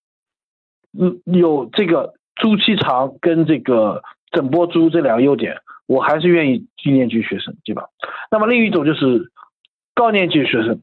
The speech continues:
那高年级学生呢，租期短，他有的不统一，有的第四年马上第二年要，要走人了，有的是第三年，对吧？这个东西都有空置问题，对吧？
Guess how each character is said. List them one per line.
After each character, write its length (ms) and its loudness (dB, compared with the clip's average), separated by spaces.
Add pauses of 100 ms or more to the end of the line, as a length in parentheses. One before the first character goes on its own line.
那 120 0
高 200 0
年 120 0
级 80 2
学 140 2
生 100 2
呢， 140 2 (420)
租 140 0
期 100 0
短， 300 -2
他 100 0
有 140 2
的 180 -2 (500)
不 100 0
统 220 -2
一， 40 4
有 100 4
的 100 2
第 180 0
四 140 -2
年 140 4
马 140 0
上 120 -2
第 120 2
二 60 2
年 120 2
要， 260 0 (380)
要 100 2
走 200 -2
人 160 -2
了， 140 -4 (320)
有 160 2
的 100 2
是 100 -2
第 180 0
三 160 2
年， 200 -4
对 100 -2
吧？ 200 -2 (460)
这 100 0
个 60 2
东 160 0
西 80 2
都 140 0
有 80 -2
空 220 0
置 100 2
问 160 0
题， 260 -16
对 120 -2
吧？ 160 -8